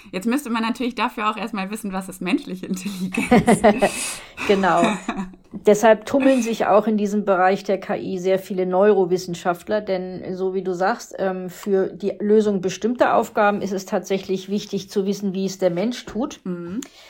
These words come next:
Speaker 2: Aber erstaunlicherweise, und das wird ja auch mit dem Begriff künstliche Intelligenz belegt, gibt es Maschinen, die nicht das menschliche Verhalten nachbilden, sondern einen, äh, mit beispielsweise neuronalen Netzen,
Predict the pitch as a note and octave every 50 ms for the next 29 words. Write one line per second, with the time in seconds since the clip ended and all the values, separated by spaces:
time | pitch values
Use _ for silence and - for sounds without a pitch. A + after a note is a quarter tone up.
0 | - - - - A#3+ A#3+ - - A3 - - - G3+ G3 G#3 A#3 C4+ C4 B3+ D4
1 | C4+ A#3+ B3+ B3 B3+ C#4 D4 C#4+ E4 E4 E4 - - - A3+ G#3 G#3 G#3 G3+ -
2 | G#3+ G#3 G#3+ G#3 F#3+ - - - A#3 A#3+ - - - _ _ _ _ - G#3 F#3+
3 | F#3 G3 G3 F#3 F#3 F3 F3+ F3+ F#3 F#3 - - A3 G3 F#3 - - F#3+ F#3 -
4 | G3 G3 - G3 F#3 F3+ F3 F#3 F#3 F3+ F3 - - F#3 F3 E3+ F3+ G#3+ G#3+ -
5 | - - - - - - _ _ _ - - C4+ - - - B3 - - A#3 A3
6 | A3 G#3+ A3 - - B3 C4 C4 C4 C4+ C4 C4 A#3+ A3 A3 A3 A3 A3 A3 A3
7 | G#3+ - - G#3+ A3 A#3 - - - _ - A3 G#3+ - G3+ G3+ G#3+ G#3+ - -
8 | A3 G#3+ A3+ G#3 G#3 G#3+ G#3 - - F#3+ F3 F#3+ G3 F#3+ F#3+ F#3+ G3 F#3+ F3+ F3
9 | F3 G3+ G#3+ - - - A#3+ B3+ C4 B3+ B3+ B3 G#3 G#3+ G#3 G3+ G3+ G3+ G3 G3+
10 | G3+ G3+ - - G3 F#3+ F#3+ F#3 F#3 F3+ F3 - - - C2+ D2 - F3 F#3 F3+
11 | F3+ F3+ F3+ F3 F3+ - - E3 E3 E3+ E3+ - - F3 - - E3+ E3+ E3+ F3+
12 | F3 E3+ D#3+ D#3+ E3+ E3+ E3+ E3+ E3+ E3 D#3+ E3 E3+ F3+ F#3+ A#3 A#3 - - -
13 | G3+ F#3+ F#3+ F#3+ -